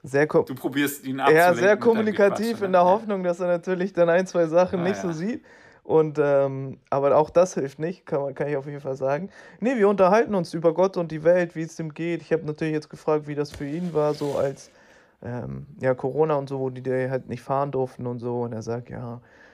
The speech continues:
Speaker 1: schlimmste Zeit, du, ich kann das nicht in meinem Alter und so. Ich brauch da noch Beschäftigung, das ist, sonst sterbe ich vor Langeweile" und so. Und da hab ich so gefragt, "Wie sieht denn dein Alltag aus? Wann stehst du auf? Wann machst du Feierabend? Wann ist der erste Fahrschüler?" und so.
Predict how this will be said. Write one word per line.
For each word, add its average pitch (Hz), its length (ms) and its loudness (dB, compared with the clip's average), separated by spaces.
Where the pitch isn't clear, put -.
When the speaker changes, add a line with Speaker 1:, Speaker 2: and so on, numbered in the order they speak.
Speaker 1:
schlimmste 123 420 -8
Zeit, 117 340 -8
du, 117 140 -6
ich 117 100 -8
kann 117 160 -8
das 120 200 -6
nicht 120 160 -10
in 113 80 -10
meinem 117 240 -4
Alter 120 320 -6
und 113 160 -8
so. 113 340 -8
Ich - 140 -14
brauch 123 200 0
da 127 120 0
noch 123 100 -4
Beschäftigung, 117 720 -8
das 113 200 -8
ist, 120 180 -14
sonst 113 280 -12
sterbe 120 260 -4
ich 113 80 -12
vor 110 120 -12
Langeweile" 123 580 -10
und 120 180 -10
so. 120 240 -8
Und 131 100 -4
da 135 80 0
hab 147 80 4
ich 151 60 0
so 160 100 -2
gefragt, 156 380 2
"Wie 143 60 -6
sieht 165 220 -6
denn 165 120 4
dein 139 140 0
Alltag 143 400 -2
aus? 151 340 -2
Wann 135 120 -6
stehst 139 340 -10
du 127 60 -4
auf? 135 340 -4
Wann 131 100 -4
machst 131 280 -6
du - 20 -20
Feierabend? 123 640 -4
Wann 127 140 -2
ist 131 160 -8
der 131 100 0
erste 135 320 -2
Fahrschüler?" 131 560 -6
und 110 140 -14
so. 127 220 -8